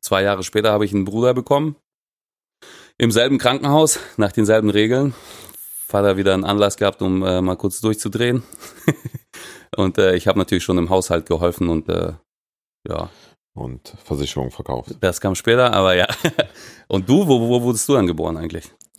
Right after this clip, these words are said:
Speaker 2: Ich wurde in Kirgisistan geboren, in, in Bischkek.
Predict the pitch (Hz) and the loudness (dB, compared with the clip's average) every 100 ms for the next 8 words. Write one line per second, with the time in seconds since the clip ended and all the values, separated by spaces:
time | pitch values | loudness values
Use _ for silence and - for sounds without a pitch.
0 | - 80 - 95 92 87 110 90 - 78 | -6 -4 0 0 0 2 2 2 -4 -2
1 | 73 69 71 62 76 73 - 71 73 73 | 0 0 -2 -4 -6 -6 -6 -6 -4 -2
2 | - - 73 - | -2 -2 -2 -4